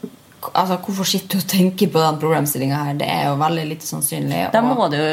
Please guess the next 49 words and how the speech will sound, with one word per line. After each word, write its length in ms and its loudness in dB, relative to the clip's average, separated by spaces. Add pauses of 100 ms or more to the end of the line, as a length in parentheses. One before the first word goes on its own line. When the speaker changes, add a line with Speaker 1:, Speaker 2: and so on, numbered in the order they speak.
Speaker 2:
ikke 240 0
ha 140 6
en 120 0
dildo 280 0
i 80 0
bilen, 220 -2
da. 120 4
Er 160 2
det 80 -4
det 200 2
liksom 300 -4 (380)
greia, 400 0
at 120 -4
hun 120 -4
har 160 2
en 100 0
dildo 160 -2
i 40 2
Speaker 1:
Det 80 6
er 80 4
jo 60 0
Speaker 2:
bilen? 80 4
Speaker 1:
på 80 2
samme 200 4
måte 220 4
som 160 2
at 100 2
hvis, 200 0 (100)
hvis, 260 0 (140)
eh, 200 4
du 180 0
dør, 480 2 (160)
og 500 6
folk 220 0
skal 180 -8
gå 100 4
gjennom 220 0
og 100 4
arve 300 2 (180)
gods, 480 -2
eller 160 2
liksom, 380 0 (320)
tinga 260 0
i 120 0
huset 260 -4
ditt, 120 -10
liksom, 380 0 (180)
så, 260 0 (400)
så 200 -2